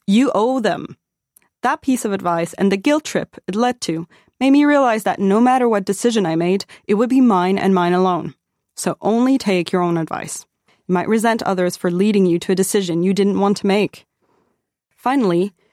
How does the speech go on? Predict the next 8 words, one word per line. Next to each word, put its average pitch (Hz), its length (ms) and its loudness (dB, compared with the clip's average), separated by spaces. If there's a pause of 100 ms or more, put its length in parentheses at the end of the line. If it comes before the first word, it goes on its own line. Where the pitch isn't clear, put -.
(140)
making 247 440 0
tough 214 240 -4
financial 190 520 0
decisions 170 600 -4
won't 185 300 0
ruin 196 260 2
your 190 120 4
relationship. - 760 -4